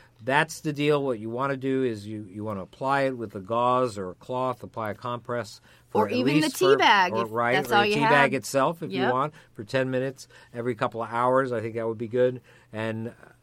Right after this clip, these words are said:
Speaker 1: uh, some people actually use a slice of cu-, cucumber, and they put that over the, the affected eye.
Speaker 2: I think
Speaker 1: And
Speaker 2: that would be
Speaker 1: that helps.
Speaker 2: cooling, absolutely.
Speaker 1: Yeah, that helps cool down the, the heat that people sometimes feel in that
Speaker 2: Sure,
Speaker 1: area.
Speaker 2: absolutely.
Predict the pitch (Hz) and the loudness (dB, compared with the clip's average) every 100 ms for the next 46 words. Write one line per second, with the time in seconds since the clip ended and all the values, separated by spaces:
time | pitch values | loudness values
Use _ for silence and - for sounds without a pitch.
0 | _ 107 101 95 - - - 202 220 180 | _ -10 -8 -12 -20 -10 -6 -2 -2 -2
1 | 156 139 143 - 143 135 135 127 - 147 | 2 2 0 -2 0 0 -2 -6 -4 -4
2 | - 139 - 202 - 240 - 226 135 95 | -4 -10 -6 -6 -4 -8 0 0 2 -2
3 | - _ _ _ - 120 123 120 160 165 | -6 _ _ _ -8 -2 -2 -2 -2 2
4 | 175 160 147 135 131 110 123 120 - 117 | 2 2 2 -2 -4 -4 -4 -4 -8 -6
5 | 175 156 - 123 120 117 135 165 - - | -4 -4 -2 0 2 2 0 -4 -14 -20
6 | _ - 233 370 415 392 247 156 165 170 | _ -4 0 2 2 2 0 2 6 8
7 | 262 262 262 294 330 226 220 233 226 190 | 6 4 0 -2 -2 -2 -2 -4 -2 0
8 | 123 120 123 135 - - 160 151 143 120 | 0 0 -2 -4 -8 -4 0 0 -2 -8
9 | 123 123 120 120 113 110 104 - _ _ | -4 -2 -2 -4 -6 -6 -8 -12 _ _
10 | _ 110 104 92 - 151 131 _ 113 110 | _ -14 -12 -12 -10 -8 -8 _ -12 -8
11 | 95 _ _ _ 123 104 107 95 120 101 | -10 _ _ _ -10 -6 -8 -6 -6 -4
12 | 104 95 - 120 110 101 95 98 196 185 | -6 -6 -8 -6 -4 -4 -4 -4 -4 -4
13 | 190 165 - _ 190 196 208 190 185 170 | -6 -12 -20 _ -12 -10 -12 -12 -10 -10
14 | 170 | -12